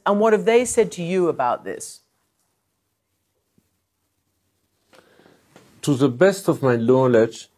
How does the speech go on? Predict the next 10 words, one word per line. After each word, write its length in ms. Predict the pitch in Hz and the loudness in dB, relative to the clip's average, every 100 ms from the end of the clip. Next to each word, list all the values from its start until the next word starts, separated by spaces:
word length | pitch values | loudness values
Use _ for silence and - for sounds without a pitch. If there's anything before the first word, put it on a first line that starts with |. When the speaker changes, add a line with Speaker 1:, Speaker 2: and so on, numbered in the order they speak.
| _ _ - | _ _ 0
Speaker 2:
there 160 | 120 | 2
have 260 | 107 135 117 | 2 0 0
been 260 | 123 120 - _ - | 0 0 -6 _ -4
absolutely 840 | 151 160 - 135 123 123 117 107 - | -4 -4 -8 -4 -4 -4 -4 -6 -4
no 400 | 123 120 110 - _ _ _ | -2 0 -2 -8 _ _ _
intelligence 1120 | 120 110 - - 135 139 131 147 156 175 - 170 175 - _ _ 117 | -6 -6 -8 -2 0 0 0 0 0 -2 -4 -4 -4 -6 _ _ 0
or 160 | 104 | 0
proof 800 | - - - 151 151 147 147 - - - | 0 -12 0 2 4 2 -2 -10 -10 -2
or 320 | 107 107 101 | 0 0 -2
details 800 | 95 98 - 143 123 117 127 | -4 -10 0 2 4 2 -2